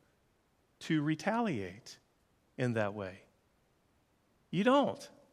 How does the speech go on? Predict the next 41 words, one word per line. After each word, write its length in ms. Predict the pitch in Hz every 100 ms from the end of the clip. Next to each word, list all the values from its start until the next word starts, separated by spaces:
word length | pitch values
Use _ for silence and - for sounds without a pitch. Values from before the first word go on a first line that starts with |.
| _ _ _
God 180 | 151 185
has 100 | 190
not 160 | 202
given 240 | 202 240 240
you 80 | 156
permission. 480 | 127 110 101 107
God 180 | 107 170
is 100 | 247
saying 220 | - 165
things 300 | 143 160 156
like 320 | 160 160 - -
this, 280 | 180 - - - - -
"Vengeance 440 | 165 220 262 -
is 180 | 156 127
mine, 460 | 135 135 117 117 -
I 400 | 143 170 220 226
will 300 | 156 135 131
repay, 680 | 120 117 - 117 101 87 - - _
saith 340 | - - 107 107
the 80 |
Lord." 160 | 104 107
That's 240 | 147 226
what 120 | 127 110
he 120 | 107
says. 440 | - 92 92 - - _ _ _ _ _ _ _ _ _ _ _ _ -
Not, 340 | 156 160 - - - - - _ _ _ _ - - _
"Vengeance 320 | 135 165 170 151
is 160 | 151
mine, 340 | 135 147 160 131
let's 140 | 139
go 120 | -
let 200 | 139 147 131
'em 80 |
have 320 | 95 135 113 -
it." 40 | - - - _ _ _ - -
He 100 | 143
doesn't 240 | 196 196 214
include 500 | 196 - 196 285 269
you 140 | 202
in 160 | 117 107
that. 400 | 95 85 127